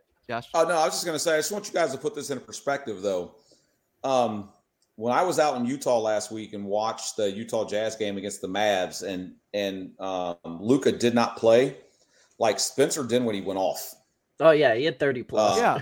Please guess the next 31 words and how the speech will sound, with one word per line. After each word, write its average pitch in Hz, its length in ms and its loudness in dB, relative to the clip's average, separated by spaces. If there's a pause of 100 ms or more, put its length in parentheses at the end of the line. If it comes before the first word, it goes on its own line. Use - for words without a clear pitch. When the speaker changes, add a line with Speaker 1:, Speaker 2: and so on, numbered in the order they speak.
Speaker 1:
Yeah, 269 160 10 (120)
Speaker 3:
<laughs> - 120 -20
Speaker 1:
yeah, 165 200 -6
Speaker 2:
um, 87 440 -4
Speaker 1:
yeah. 151 200 -6 (220)
Speaker 2:
one 139 140 4
of 151 60 2
Speaker 1:
He's 202 140 -2
Speaker 2:
six - 60 -2
in 233 60 6
Speaker 1:
good. 175 60 4
Speaker 2:
that 135 140 0
game. 151 320 0 (400)
Was - 100 -4
hitting. 120 380 6 (420)
Yeah, 123 260 4
he, 135 120 -6 (680)
so, 156 300 8
like, 143 200 4
he's - 240 0
capable. 127 720 2 (340)
He's 254 240 2
capable, 180 520 6
and 135 80 2
I 170 60 2
think 202 260 -2
if 160 100 -6
the 120 100 0
floor 180 380 0
is - 120 0
spread 107 500 0